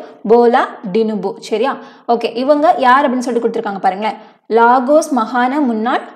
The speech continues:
ஆளுநர். ஓகே, இப்ப நைஜீரியா அதிபர் அப்போ போலோ, போலா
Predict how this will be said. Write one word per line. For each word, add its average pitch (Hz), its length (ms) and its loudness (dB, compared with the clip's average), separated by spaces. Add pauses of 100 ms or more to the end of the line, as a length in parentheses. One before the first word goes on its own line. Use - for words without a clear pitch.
(220)
ஆளுநர். 185 340 -2 (100)
ஓகே, - 180 -12 (240)
இப்ப 339 240 0
நைஜீரியா 269 480 -2
அதிபர் 233 320 -2
அப்போ 370 160 0 (260)
போலோ, 226 320 4 (480)
போலா 262 300 4